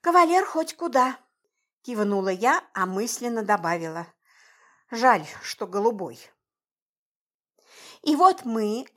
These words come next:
с Марией Александровной занимались интернетом. Ей показал, как это делается, мальчишка из сервиса, а она показывала мне.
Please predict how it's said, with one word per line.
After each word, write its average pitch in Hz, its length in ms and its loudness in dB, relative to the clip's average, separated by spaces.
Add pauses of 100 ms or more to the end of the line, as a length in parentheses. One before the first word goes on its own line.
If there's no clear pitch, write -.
(100)
с - 140 -10
Марией 269 460 2
Александровной 285 960 -2
занимались 240 800 0
интернетом. 170 880 -8 (1000)
Ей 339 200 2
показал, 311 520 4
как 302 200 -2
это 294 200 -2
делается, 294 600 -4
мальчишка 294 580 -4
из 202 180 -6
сервиса, 170 600 -8 (580)
а 247 220 6
она 392 240 2
показывала 339 680 0
мне. 180 560 -4